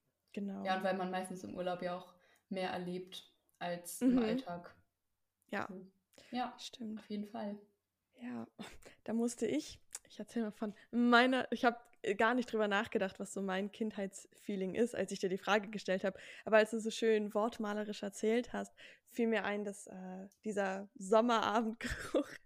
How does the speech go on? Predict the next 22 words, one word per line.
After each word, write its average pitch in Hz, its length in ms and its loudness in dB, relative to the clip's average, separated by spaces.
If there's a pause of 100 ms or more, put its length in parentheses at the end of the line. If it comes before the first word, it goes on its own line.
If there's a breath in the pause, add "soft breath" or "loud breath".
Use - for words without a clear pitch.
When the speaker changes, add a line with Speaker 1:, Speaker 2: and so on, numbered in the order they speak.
Speaker 1:
<laughs> 359 340 -4
äh, 214 400 2
auf 208 160 -6
den 214 180 0
wir 196 60 0
uns 196 100 -4
alle 185 160 -2
schon 190 160 -4
freuen 196 320 -2
können, 202 220 -8 (380 loud breath)
ähm, 196 340 -8
dass 208 240 -6
der 214 360 0
bei 202 180 -6
mir 202 240 -6
ganz, 196 420 -8
äh, 196 220 -8
prominent, 196 760 -6
äh, 190 300 -12 (360 soft breath)
ist - 260 -4
auf - 240 -10
Mallorca. 208 680 0